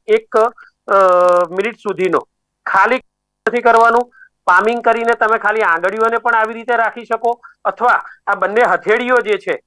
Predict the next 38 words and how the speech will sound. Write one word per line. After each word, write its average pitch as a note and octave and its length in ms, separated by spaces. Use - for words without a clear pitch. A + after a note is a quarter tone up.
એને G3 180
પામિંગ G3+ 460
કહેવાય D3+ 260
છે, E3 200
તો A3 120
એ, G#3 140
એને G3+ 260
પણ A3 180
આંખ F#3 220
ઉપર G#3+ 240
તમે G3 160
રાખો - 600
સેકન્ડ F3 300
માટે. B2 240
બરાબર? A#3+ 280
તમે A3 240
સતત A3 320
કોમ્પ્યુટર G#3 380
સ્ક્રીન - 500
જુઓ G3+ 260
છો, G3 280
મોબાઈલનો G3 440
સ્ક્રીન G3+ 320
જુઓ G3 220
છો, G3 240
તો G#3 80
ખાલી G3 340
આવી G#3 200
રીતે A3 260
રાખી G3 360
અને F#3 160
રિલેક્સ E3 380
થાય G3+ 160
છે. G#3 120
એટલે G3 180
તમારે E3+ 480
વચ્ચે D#3 420
વચ્ચે G#3+ 340